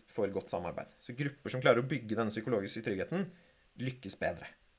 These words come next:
Og så er da spørsmålet, hvordan, hvordan gjør vi dette her? Hvordan er det vi kan bygge psykologisk trygghet?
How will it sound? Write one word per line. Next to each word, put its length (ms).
Og 80
så 100
er 60
da 80
spørsmålet, 400
hvordan, 300
hvordan 240
gjør 200
vi 80
dette 200
her? 160
Hvordan 240
er 80
det 80
vi 80
kan 160
bygge 200
psykologisk 460
trygghet? 360